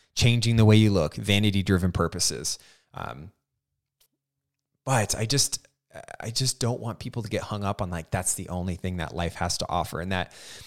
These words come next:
if you look better, then you're gonna like that trip more. 'Cause in all reality, like,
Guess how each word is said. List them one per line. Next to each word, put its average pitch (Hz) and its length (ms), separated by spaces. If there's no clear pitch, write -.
if 101 140
you 127 200
look 120 280
better, 123 380
then 113 200
you're 127 140
gonna 113 180
like 101 240
that 101 160
trip 104 240
more. 135 340
'Cause 113 260
in 110 120
all 120 140
reality, 110 540
like, 92 440